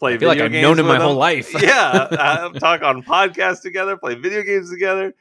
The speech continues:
Speaker 1: Um, and that's just, that's so much fun. My buddy Josh, same thing. And my buddy Kyle, we, we met playing World of Warcraft, and now we, you know, the, one takes care of my dog when I'm out of town. The other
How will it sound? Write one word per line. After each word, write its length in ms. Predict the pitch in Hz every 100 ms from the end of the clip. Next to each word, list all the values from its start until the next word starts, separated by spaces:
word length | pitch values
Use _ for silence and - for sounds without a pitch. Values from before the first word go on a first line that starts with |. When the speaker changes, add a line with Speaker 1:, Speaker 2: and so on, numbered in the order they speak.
| _ _ _ -
Speaker 1:
Um, 420 | 135 127 123 135
and 100 | 147
that's 200 | 160 -
just, 260 | 160 143 151
that's 200 | 143 -
so 160 | 147
much 200 | 139 139
fun. 240 | - - 113
My 100 | 120
buddy 260 | 135 147 135
Josh, 320 | 147 156 -
same 240 | 180 180
thing. 300 | 220 156 120 _ _ _
And 60 | 123
my 60 | 127
buddy 200 | 151 165
Kyle, 420 | - 202 147 131
we, 180 | 135 131
we 200 | 135 151
met 360 | 156 156 151 -
playing 240 | 170 165 156
World 180 | 170 160
of 40 |
Warcraft, 520 | 156 - 117 95 -
and 160 | 117 113
now 260 | 123 139 143
we, 360 | 139 135 131 _ _ _ _ -
you 120 | 120
know, 280 | 120 131 - 120
the, 160 | 113 _ _ _ _ _ _ _
one 340 | 143 123 165
takes 220 | 170 165 -
care 180 | 170
of 80 | 156
my 80 | 139
dog 380 | 117 120 143 151
when 100 | 147
I'm 100 | 139
out 120 | 139
of 80 | 139
town. 400 | - 123 143 160
The 120 | 139 123
other 440 | 131 147 151 143